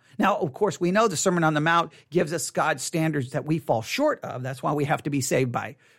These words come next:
grace alone, through faith alone, by an imputed righteousness alone. So, but I think that this is an important principle. We should willingly pray for those who hurt us,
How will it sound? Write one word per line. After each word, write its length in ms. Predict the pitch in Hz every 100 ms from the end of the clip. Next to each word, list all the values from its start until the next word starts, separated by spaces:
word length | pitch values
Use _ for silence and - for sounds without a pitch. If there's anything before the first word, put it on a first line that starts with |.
| _
grace 320 | - 180 156 160
alone, 260 | 143 139
through 140 | 127 127
faith 320 | 247 269 214
alone, 240 | 135 131
by 120 | 127
an 80 | 127
imputed 380 | 127 - 135 120
righteousness 600 | 214 277 - 123 - -
alone. 340 | - 107 - - _ _ _
So, 200 | 143 220
but 280 | 151 175 - -
I 120 | 165
think 240 | - 185
that 160 | 180 165
this 180 | 185 190
is 80 |
an 80 | 180
important 460 | 175 - 135 143 127
principle. 560 | 135 127 - 123 - _ _ _ _ _ _ -
We 280 | 151 240
should 380 | 254 208 170 135
willingly 480 | 156 254 294 285 285
pray 340 | - 143 113 - _ _ _
for 140 | 160
those 280 | 175 175 -
who 120 | 143
hurt 260 | 131 202 254
us, 300 | 277 -